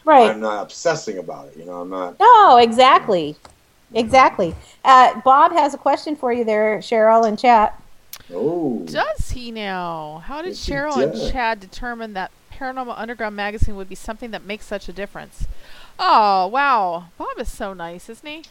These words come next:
Speaker 3: I love that.
Speaker 1: Well,
Speaker 2: Yeah.
Speaker 1: he, he is first a nice little poem,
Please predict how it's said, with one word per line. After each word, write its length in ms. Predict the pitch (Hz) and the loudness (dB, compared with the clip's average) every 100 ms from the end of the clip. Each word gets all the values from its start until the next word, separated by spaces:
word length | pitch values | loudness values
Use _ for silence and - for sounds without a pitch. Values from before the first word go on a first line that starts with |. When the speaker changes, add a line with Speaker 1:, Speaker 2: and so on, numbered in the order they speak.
| _ | _
Speaker 3:
I 40 | 220 | -18
love 180 | 226 214 | -16 -14
that. 180 | 185 | -8
Speaker 1:
Well, 480 | 339 392 320 320 311 | 4 6 8 8 6
Speaker 2:
Yeah. 80 | 320 | 2
Speaker 1:
he, 160 | 277 254 | -6 -10
he 280 | 330 330 339 | -6 -2 -2
is 180 | 381 | 0
first 320 | - 311 311 311 | 2 2 0 -2
a 60 | |
nice 320 | 285 262 320 | -2 -2 -2
little 160 | 269 262 | -6 -6
poem, 440 | 254 247 220 247 | -2 -2 -2 -4